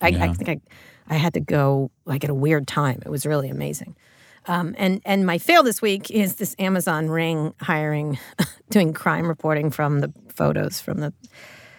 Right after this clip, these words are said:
Speaker 1: uh,
Speaker 2: Yeah, what was that? Say more?
Speaker 1: Uh, it's a Ring, which I have in my house, actually. Um,
Speaker 2: Yeah.
Speaker 1: I, before they got bought by Amazon, and I'm not sure what to do with them right now.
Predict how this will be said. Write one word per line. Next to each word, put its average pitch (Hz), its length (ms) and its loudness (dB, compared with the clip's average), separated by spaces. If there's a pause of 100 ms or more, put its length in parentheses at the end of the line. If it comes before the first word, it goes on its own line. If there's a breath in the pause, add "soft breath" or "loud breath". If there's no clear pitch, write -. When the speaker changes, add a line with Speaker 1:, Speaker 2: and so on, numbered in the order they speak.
(380 loud breath)
Speaker 1:
uh, 165 60 -6
Speaker 2:
Yeah, 139 260 -4
what 156 220 4
was 151 200 4
that? 90 180 0
Say 110 160 -2
more? 143 300 -2 (760 soft breath)
Speaker 1:
Uh, 226 280 2
it's - 220 -6
a 294 40 -2
Ring, 254 540 4
which 220 180 0
I 220 140 4
have 190 320 4
in 165 100 -4
my 160 160 -4
house, 143 420 -10
actually. 143 640 -6
Um, 175 300 4
Speaker 2:
Yeah. 170 60 -2
Speaker 1:
I, 165 140 -2
before 180 460 0
they 160 100 0
got 139 140 -8
bought - 160 -6
by - 100 -8
Amazon, 139 360 -4
and 147 60 -4
I'm 147 80 -2
not 151 140 -2
sure - 120 -6
what 135 120 -6
to 139 60 -4
do 131 140 0
with 131 100 -4
them 135 120 -2
right 131 160 -4
now. 135 280 -6